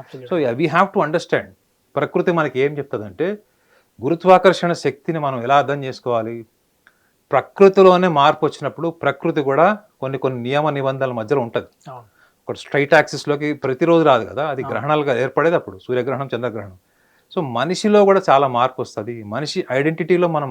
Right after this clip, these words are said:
Speaker 2: మార్పు చేసుకోవాలి. And we are talking about, uh, especially the identities and egos and pride. ఇది ఎందుకు?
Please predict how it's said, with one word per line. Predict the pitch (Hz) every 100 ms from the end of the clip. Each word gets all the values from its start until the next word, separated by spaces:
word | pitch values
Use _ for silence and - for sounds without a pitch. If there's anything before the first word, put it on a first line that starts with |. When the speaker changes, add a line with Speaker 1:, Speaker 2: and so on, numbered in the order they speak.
| 117
Speaker 2:
మార్పు | 131 127 120
చేసుకోవాలి. | - 107 101 147 - _ _ _ _ 175
And | 190
we | 165 185
are | 180
talking | 139 - 196
about, | 190 190 185 139
uh, | 143
especially | - 170 180 180 190 180
the | 139 123
identities | 147 170 160 190 190 156
and | 131 117 156
egos | 147 160 151
and | 127 -
pride. | 127 127 98 _ _ _ _ _ _ _ 127
ఇది | 151
ఎందుకు? | 175